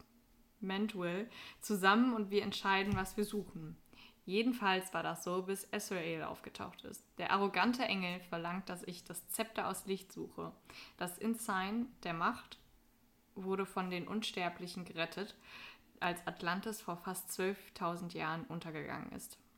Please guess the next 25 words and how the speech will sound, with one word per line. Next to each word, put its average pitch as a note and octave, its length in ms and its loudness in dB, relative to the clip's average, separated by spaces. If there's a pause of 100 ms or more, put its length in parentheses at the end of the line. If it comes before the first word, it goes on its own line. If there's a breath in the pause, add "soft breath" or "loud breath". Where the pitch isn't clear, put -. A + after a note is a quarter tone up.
(1700 loud breath)
Ich G#3+ 180 -2
würde G#3+ 200 6
ablehnen, F3+ 560 4
wenn F3+ 120 0
der E3 120 0
Engel G3 200 0
mich F3+ 220 -6
nicht - 160 -6
erpressen F3+ 460 -6
würde, - 320 -4 (100)
und F#3 180 -4
zwar F3+ 200 2
mit F3+ 200 -4
dem E3+ 140 -6
Leben F3 380 0
meines E3+ 320 -4
todkranken F3+ 600 -6
Bruders. E3+ 460 -4 (460 loud breath)
Nur G3+ 160 2
wenn G3 120 4
ich G3 100 -4
das F#3 240 -4
Zepter A3+ 420 2
rechtzeitig A3 560 -2
finde, F3+ 420 0